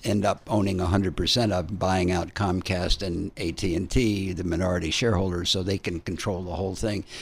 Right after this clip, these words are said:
The bombshell is E S P N Plus, which is going gangbusters, has two million paid subscribers, but where the real money tree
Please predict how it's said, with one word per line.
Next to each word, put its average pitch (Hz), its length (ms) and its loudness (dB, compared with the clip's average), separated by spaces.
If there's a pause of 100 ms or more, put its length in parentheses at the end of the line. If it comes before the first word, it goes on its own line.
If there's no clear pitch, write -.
(160)
The 90 80 -6
bombshell 110 800 4
is 98 400 2 (560)
E 135 140 6
S 110 200 4
P - 240 4
N 95 220 2
Plus, - 680 0
which 107 320 -6 (460)
is 85 220 -2
going 123 440 4
gangbusters, 101 760 4
has 101 220 4
two 151 200 4
million 113 540 4 (440)
paid 123 280 6
subscribers, 101 800 0
but - 260 -4
where 131 380 4
the 120 180 2
real 110 480 2 (300)
money 123 500 6
tree 98 520 0